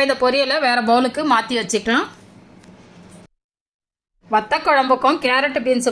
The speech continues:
பொரியலுக்கும் இன்னும் தோதா அப்பளம் பொரிச்சு வச்சுக்கிட்டோம்னா இன்னும் சூப்பரா இருக்கும். அதனால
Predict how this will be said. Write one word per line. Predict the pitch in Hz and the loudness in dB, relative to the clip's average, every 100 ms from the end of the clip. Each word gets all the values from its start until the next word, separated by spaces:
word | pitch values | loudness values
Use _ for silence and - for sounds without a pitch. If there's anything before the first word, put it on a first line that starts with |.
| 240 | 0
பொரியலுக்கும் | 226 247 262 247 - 269 392 - - - 247 | 0 2 0 -2 2 2 2 -6 -20 -6 2
இன்னும் | 269 370 320 | 4 4 6
தோதா | 277 277 294 294 | 4 6 4 2
அப்பளம் | 269 311 285 | 2 2 4
பொரிச்சு | 247 240 240 | 2 4 0
வச்சுக்கிட்டோம்னா | - 240 233 226 233 320 | 2 0 0 0 0 2
இன்னும் | 254 277 302 | 2 4 4
சூப்பரா | 254 247 226 226 | 2 2 2 2
இருக்கும். | 202 262 269 | 2 2 4
அதனால | 220 240 | 2 2